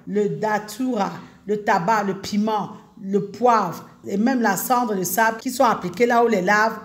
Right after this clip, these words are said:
résident. Il faut savoir que les traitements à base de nîmes s'avèrent actuellement les plus efficaces.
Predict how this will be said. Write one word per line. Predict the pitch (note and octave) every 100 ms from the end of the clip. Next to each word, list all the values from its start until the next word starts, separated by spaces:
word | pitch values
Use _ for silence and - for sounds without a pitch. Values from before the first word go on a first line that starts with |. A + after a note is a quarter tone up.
| -
résident. | E3 F#3 F3+ G#3 D#3+ - - _
Il | G4
faut | G#4 F4+
savoir | A#3+ B3 C4 -
que | G#3+ E3 - - _ -
les | A#3+ B3
traitements | B3 B3 B3 E4
à | G#3
base | F3 A#3+ C4 F#3+
de | F#3
nîmes | F3+ G#3+ B3+ C4+ C4+ - - - _ _
s'avèrent | - G3+ F#3 B3 B3+
actuellement | F#3 - G3 F#3+ A3+ A3+
les | F3+
plus | F3 - D4+ E4 F3+
efficaces. | E3+ D#3+ - F#3 D#3 - -